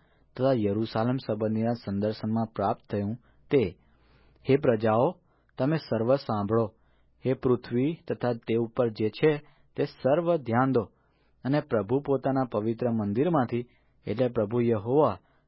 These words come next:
તમારી વિરુદ્ધ સાક્ષી થાઓ, કેમ કે જુઓ, યહોવા પોતાના સ્થાનમાંથી નીકળી આવે છે ને તે નીચે ઉતરીને પૃથ્વીના ઉચ્ચ સ્થાનો પર ચાલશે. તેના પગ નીચેથી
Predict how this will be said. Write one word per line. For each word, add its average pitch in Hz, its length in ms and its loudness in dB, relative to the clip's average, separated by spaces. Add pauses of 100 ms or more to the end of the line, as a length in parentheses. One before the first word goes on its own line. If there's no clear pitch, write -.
(140)
તમારી 117 400 0
વિરુદ્ધ 117 420 0
સાક્ષી 104 340 -6
થાઓ, 110 300 2 (420)
કેમ 113 160 -2
કે 120 140 -2
જુઓ, 131 300 2 (560)
યહોવા 120 580 0
પોતાના 139 380 -2
સ્થાનમાંથી 117 680 -4
નીકળી 123 400 0
આવે 113 240 4
છે 117 180 -4 (480)
ને 113 100 -2
તે 113 160 -2
નીચે 113 280 0
ઉતરીને 127 500 0 (420)
પૃથ્વીના 131 720 0
ઉચ્ચ 123 200 -4
સ્થાનો 113 380 -2
પર 110 200 -2
ચાલશે. 107 500 -2 (540)
તેના 110 280 2
પગ 113 340 0
નીચેથી 131 600 0